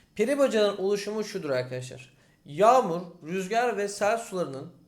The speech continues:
tüplerinden oluşan yapıyı, yapısı aşınarak gerçekleşen koni biçimde, bakın şöyle gördüğünüz koni biçimindeki, şöyle tabii koni, koni biçimindeki yapılardır arkadaşlar.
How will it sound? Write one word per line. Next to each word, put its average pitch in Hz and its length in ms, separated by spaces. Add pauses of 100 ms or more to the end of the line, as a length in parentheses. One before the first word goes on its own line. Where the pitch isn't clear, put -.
(640)
tüplerinden 202 520
oluşan 170 640
yapıyı, 170 460 (200)
yapısı 160 640 (160)
aşınarak 160 680 (440)
gerçekleşen 180 800 (240)
koni 226 320
biçimde, 143 360
bakın 151 200
şöyle 139 240
gördüğünüz 131 480
koni 208 320
biçimindeki, 156 760 (1080)
şöyle 131 160
tabii 127 260
koni, 135 380 (240)
koni 170 260
biçimindeki 135 680 (180)
yapılardır 139 520
arkadaşlar. - 580